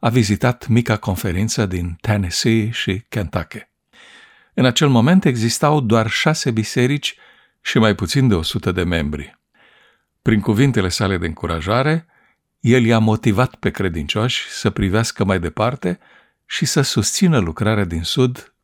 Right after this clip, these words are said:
cu mai mult curaj. În același spirit, James White a scris mesaje de încurajare și chiar și-a exprimat dorința ca el și Ellen White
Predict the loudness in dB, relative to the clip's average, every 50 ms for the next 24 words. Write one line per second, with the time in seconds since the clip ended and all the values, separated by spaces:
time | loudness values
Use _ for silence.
0 | _ -2 0 2 2 2 2 2 0 0 -2 -2 -4 -4 -2 0 0 0 0 -4
1 | -6 -10 -12 -14 -14 _ _ _ _ _ _ _ _ _ _ _ _ _ _ _
2 | _ _ _ _ _ _ -2 0 2 2 2 2 2 2 2 2 0 -4 0 2
3 | 2 2 2 0 -2 -6 -12 -8 -6 -4 0 2 4 4 4 4 2 2 0 -2
4 | -4 -2 0 0 0 0 -2 -6 -8 -10 -18 -18 _ _ -20 -20 -20 -20 _ _
5 | _ 0 2 2 2 2 2 2 2 0 0 -2 -2 -2 -2 -2 0 0 0 0
6 | 2 0 0 0 0 -2 -2 -2 -4 -4 -4 -2 -2 0 2 2 2 2 0 -2
7 | _ -20 _ _ _ _ _ _ _ _ _ -4 -2 -2 0 2 2 2 2 2
8 | 0 2 2 2 0 0 -2 -2 0 2 2 2 2 2 2 2 2 0 0 0
9 | -2 -2 -2 -4 -6 -4 -6 -8 -12 _ _ -4 0 2 2 2 2 0 -2 -4
10 | -2 -2 -4 -4 -4 -8 -4 -2 0 0 0 0 -2 -2 -2 0 0 -2 -4 -6
11 | -14